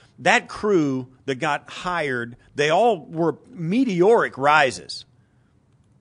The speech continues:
And then you got guys that, you know, in coordinator spots like Brian Daboll, who did it with Josh Allen for four years before he ever got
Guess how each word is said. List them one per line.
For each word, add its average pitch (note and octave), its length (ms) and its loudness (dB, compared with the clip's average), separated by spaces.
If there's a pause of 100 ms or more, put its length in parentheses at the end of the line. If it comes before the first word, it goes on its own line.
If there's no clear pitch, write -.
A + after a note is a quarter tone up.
(520)
And D3+ 120 -4
then A#3 80 0
you G#3+ 60 -4
got D#3 240 0
guys D3 460 0
that, B2 160 -8 (360)
you D#3 80 -8
know, C3 140 -4
in B2 80 -10
coordinator C#3+ 480 -6
spots D3+ 320 -6
like B2 180 -8
Brian D3 300 0
Daboll, B2+ 480 -2
who B2+ 240 -4 (400)
did C#3+ 180 -2
it C3+ 220 -8 (400)
with A2 160 -6
Josh C#3+ 400 -2
Allen D3 280 -4
for A#2 140 -12
four D#3 320 -2
years C#3+ 260 -2
before B2 300 -8
he D#3 180 -4
ever A#2 160 -6
got G2+ 280 -10